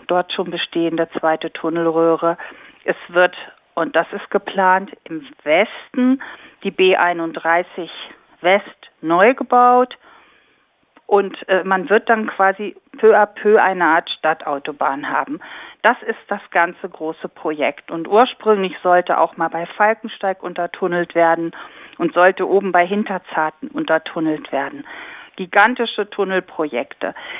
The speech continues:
Das ist eine Planung, die aus dem letzten Jahrtausend kommt, also aus den achtziger, neunziger Jahren.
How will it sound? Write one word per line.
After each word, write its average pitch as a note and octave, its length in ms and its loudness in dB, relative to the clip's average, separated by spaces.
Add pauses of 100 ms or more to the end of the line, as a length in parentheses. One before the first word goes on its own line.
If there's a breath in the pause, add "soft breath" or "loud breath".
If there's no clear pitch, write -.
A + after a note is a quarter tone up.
(100)
Das A#3 180 2
ist - 380 -8
eine F#3 560 0 (200)
Planung, C#4 680 4
die A3+ 160 -4
aus F#3+ 140 2 (100)
dem F3+ 120 -6
letzten G3 420 0
Jahrtausend F3+ 640 0
kommt, D#4 420 0
also F3 160 -2
aus E3+ 120 -2 (100)
den - 160 -6
achtziger, G3 500 -2
neunziger A#3 600 2
Jahren. A3+ 500 2